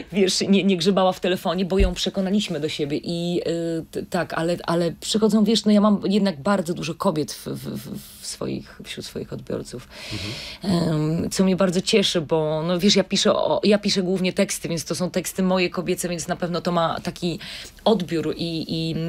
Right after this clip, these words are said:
Speaker 1: i rezonuje w kobietach, ale nie tylko. I, y, to zaskarbianie sobie męskich słuchaczy jest po prostu niezwykle fajne.
Speaker 2: A
Speaker 1: Może
Speaker 2: masz tak
Speaker 1: dlatego tyle facetów zapraszam do duetów. <laughs>
Speaker 2: O, to, to o duetach za chwilę.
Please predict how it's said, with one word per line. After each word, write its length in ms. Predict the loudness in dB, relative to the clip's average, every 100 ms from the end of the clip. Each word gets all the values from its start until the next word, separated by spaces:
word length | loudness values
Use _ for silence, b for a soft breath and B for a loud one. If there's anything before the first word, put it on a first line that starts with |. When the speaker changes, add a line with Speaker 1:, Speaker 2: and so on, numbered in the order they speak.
| 0 2
Speaker 1:
i 60 |
rezonuje 400 | 2 0 -2 -2
w 80 | -4
kobietach, 520 | -4 0 0 0 0 0
ale 240 | 2 4
nie 120 | 4
tylko. 480 | 4 2 2 0 -4
I, 440 | -4 -6 -6 -2 0
y, 920 | 0 -2 -2 -4 -6 -8 -10 -12 -10
to 100 | -4
zaskarbianie 560 | -4 -2 -2 0 0 -2
sobie 260 | -2 -2
męskich 800 | -2 0 0 0 -4 -6 -6 -10 B B B B
słuchaczy 520 | -2 2 4 4 2
jest 180 | -2 -2
po 100 | -4
prostu 320 | -4 -4 -2 -4
niezwykle 380 | -2 -4 -4
fajne. 420 | -2 -4 -4 -8 -12 -20 -20 -20 -20 -20 -20 -16 0
Speaker 2:
A 60 |
Speaker 1:
Może 20 | 4
Speaker 2:
masz 100 | 4
tak 80 | 4
Speaker 1:
dlatego 160 | 4 4
tyle 120 | 4
facetów 360 | 2 -2 -4 -4
zapraszam 440 | -2 -2 -2 -2
do 80 | -2
duetów. 560 | 2 0 0 -6 -6 -10 0 2 4
<laughs> 440 | 2 0 0 0
Speaker 2:
O, 120 | 0
to, 140 | 4 2
to 120 | 2
o 40 |
duetach 340 | 0 0 -2 -2
za 100 | -2
chwilę. 320 | 0 0